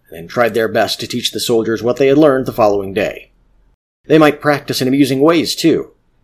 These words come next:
shouting to empty woods, or trying to drill soldiers until they themselves got confused and dismissed everyone in disorder. If there was a painful gap left over, it was that McClellan paid good attention to the abstract spirit of his men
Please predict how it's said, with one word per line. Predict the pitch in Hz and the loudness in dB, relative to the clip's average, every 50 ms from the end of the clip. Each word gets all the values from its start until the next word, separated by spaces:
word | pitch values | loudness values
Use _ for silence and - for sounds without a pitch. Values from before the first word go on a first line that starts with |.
| _ _ | _ _
shouting | - - - 127 127 117 120 110 | -8 -2 2 2 4 2 2 -2
to | 101 - | -6 -6
empty | 131 117 - 127 123 | -8 -6 -4 -4 -2
woods, | 117 131 131 104 82 - - - - _ _ _ _ | 2 2 2 2 2 -2 -6 -8 -10 _ _ _ _
or | - 98 98 87 | -10 -8 -8 -8
trying | - - 143 135 127 | -4 -2 -2 -2 -2
to | 110 107 | -4 -6
drill | 90 110 131 135 131 120 | -2 0 2 4 4 2
soldiers | - - 127 113 110 110 131 131 - | 2 0 0 0 0 0 -2 -2 -2
until | 120 110 123 120 117 | -4 -4 -2 -2 0
they | 104 113 117 113 117 | 0 2 2 0 0
themselves | 110 117 107 - 123 113 107 107 101 101 | 0 -4 -4 -2 -2 0 0 -2 -2 -2
got | 101 113 107 98 - | -2 0 0 -2 -4
confused | - 113 101 90 95 104 110 107 - | -10 -12 -8 -6 -4 -4 -4 -6 -6
and | 104 98 92 | -10 -10 -10
dismissed | - - - - 135 131 113 - 127 | -10 -10 -6 -2 -2 0 0 0 0
everyone | 123 117 117 113 110 113 113 113 110 | -2 -2 -2 -4 -4 -6 -6 -6 -6
in | 107 | -4
disorder. | 107 104 - - 120 107 90 76 64 - _ _ _ _ _ _ _ _ _ _ _ _ _ _ _ _ _ _ _ _ _ _ _ _ _ _ _ | -4 -4 -2 -2 -2 -2 -4 -6 -10 -16 _ _ _ _ _ _ _ _ _ _ _ _ _ _ _ _ _ _ _ _ _ _ _ _ _ _ _
If | - 156 - | -6 0 4
there | 190 196 | 6 6
was | 185 175 175 | 6 6 2
a | 170 | 0
painful | - 202 233 247 233 - 220 151 | 0 0 0 2 2 2 2 4
gap | 127 135 104 87 - - | 4 2 2 2 0 0
left | 107 113 101 - - | 2 2 2 2 0
over, | 107 85 65 - 50 - - _ _ _ _ _ _ _ _ _ | -2 -2 -2 -6 -10 -16 -18 _ _ _ _ _ _ _ _ _
it | - 139 151 | -2 2 4
was | 170 175 139 | 6 6 6
that | 165 165 131 | 4 2 0
McClellan | 156 147 - - 196 196 202 202 196 | 0 -2 0 2 2 4 4 2 0
paid | 190 - 147 143 135 123 120 123 | 0 0 2 4 4 2 2 4
good | 139 165 170 | 4 4 4
attention | 160 - 143 139 127 123 - 117 113 | 2 0 0 -2 0 -2 -4 -4 -4
to | 113 | -2
the | 98 113 110 | 0 2 2
abstract | 107 101 - - - 113 101 - - | 2 0 0 -2 -2 -2 -2 -2 -4
spirit | - - - - - 233 233 196 131 110 101 | -8 -8 -8 -4 -2 2 2 2 2 2 0
of | 92 82 | 0 -2
his | 90 85 - | -4 -6 -6
men | 92 78 73 73 80 95 | -6 -8 -8 -8 -12 -14